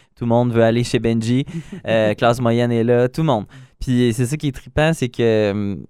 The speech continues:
Speaker 1: il me cerne très bien dans ma création, dans ma, dans mon processus créatif qui est particulier, tu sais, parce que moi, j'écris pas les paroles en premier. Je fais du yoga, qu'on dit, là. Toutes mes chansons existent. Je devrais faire un album, là. Ça serait vraiment drôle.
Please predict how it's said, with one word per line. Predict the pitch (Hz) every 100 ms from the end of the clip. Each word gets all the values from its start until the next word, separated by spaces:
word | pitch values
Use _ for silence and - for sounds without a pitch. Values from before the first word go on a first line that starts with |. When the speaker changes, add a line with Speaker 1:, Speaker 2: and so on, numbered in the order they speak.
| -
Speaker 1:
il | 127 123
me |
cerne | 117 139 127
très | 123 - 160
bien | 135 135 147
dans | 139 113
ma | 110
création, | 110 117 113 - 131
dans | 123 107
ma, | 107 101
dans | 110 110
mon | 107
processus | - 120 - 113 135 131
créatif | 120 110 - 131 131 _
qui | 120 110 110
est | 104
particulier, | 123 - - 185 165 180
tu |
sais, | -
parce | 135 135
que |
moi, | 139 170
j'écris | 143 -
pas | - 160
les |
paroles | 135 123 131 160 151 - _ -
en | 123
premier. | - 123 117 123 170 165
Je | -
fais | -
du | 131 123 117
yoga, | 117 110 120 147
qu'on | 143 123
dit, | 117 143
là. | 147
Toutes | 143 175
mes | 165
chansons | 143 120 - 131
existent. | 107 104 107
Je | 107
devrais | 113
faire | 170
un | 156 117
album, | 120 104 107 120
là. | 110 110
Ça | 113 101
serait | -
vraiment | 107 117 107
drôle. | 104 120